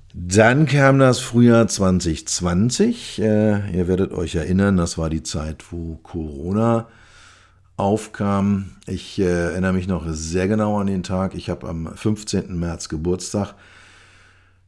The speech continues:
Da hab ich noch mit, äh, Freunden und Familie in einer Kneipe gefeiert, hier bei uns in, in Böblingen.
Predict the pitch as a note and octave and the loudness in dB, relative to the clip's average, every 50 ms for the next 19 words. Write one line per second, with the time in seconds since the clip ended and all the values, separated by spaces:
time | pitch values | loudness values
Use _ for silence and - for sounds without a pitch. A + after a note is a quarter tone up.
0 | _ - F2 G2+ F#2 F2 F2 G2+ G2+ - A2 A2 F#2 G2+ G2+ G2 G2 - - - | _ -6 -2 2 2 4 4 4 2 2 0 -2 0 2 2 2 2 0 -4 -4
1 | - F2+ F#2 F#2 - - - G2+ F#2+ F2 E2+ - - E2 E2 F2 F#2 E2+ G2+ F#2 | -2 0 0 0 -2 -6 -2 0 0 0 0 -2 -4 -4 -2 -2 -2 -2 0 0
2 | F2+ F2+ F2 - F#2+ F2+ F#2 F2+ F2+ F#2+ G2 F2 E2+ E2+ E2+ E2+ D#2 - - F2+ | 0 0 0 0 0 0 2 2 2 2 2 0 0 -2 -4 -4 -8 -6 -6 -4
3 | E2+ F2+ F#2 - G2+ E2 E2+ - - - G2+ A2 A#2+ A#2+ B2 - - G#2 G#2 F#2+ | -2 -2 0 -2 0 -2 -2 -4 -2 0 2 2 4 2 2 0 0 0 2 2
4 | G#2 G2+ - - G2 G2 G2 - - - - - G2 F#2+ F#2 F2+ - F2+ F2+ F2+ | 2 2 2 2 0 0 0 -2 -6 -8 -6 -4 -2 0 0 0 0 0 -2 -2
5 | F2 F#2 F#2+ F#2 F2 F2+ F2+ F#2 F2+ F2 F2 - | 0 2 2 2 2 2 2 2 2 0 -2 -4